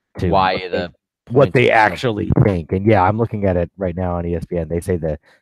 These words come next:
Speaker 1: spread consensus is sixteen and a half.
Speaker 2: Okay, but I mean,
Speaker 1: Which
Speaker 2: that's
Speaker 1: is
Speaker 2: not really different. It's
Speaker 1: No, it's not. It's pretty much dead on.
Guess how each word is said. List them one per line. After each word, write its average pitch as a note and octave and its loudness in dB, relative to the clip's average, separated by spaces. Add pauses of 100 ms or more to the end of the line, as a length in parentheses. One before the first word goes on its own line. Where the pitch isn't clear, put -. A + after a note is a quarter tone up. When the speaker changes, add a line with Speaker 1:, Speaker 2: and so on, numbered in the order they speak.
Speaker 1:
spread G#2 0
consensus F2 -6
is D#2 -8
sixteen E2 -6
and C#2+ -18
a C#2 -16
half. B2 -16 (420)
Speaker 2:
Okay, A#2+ 0
but A2+ 0
I B2 4
mean, C3 -2
Speaker 1:
Which - -
Speaker 2:
that's B2 -2
Speaker 1:
is - -14
Speaker 2:
not A#2+ -4
really G#2+ -2
different. F2 -8
It's F2 -12
Speaker 1:
No, G#2 0
it's G#2 -2
not. F2+ 2
It's F2+ -6 (260)
pretty A2 -6
much G#2 -8
dead F#2+ -2
on. F#2 -4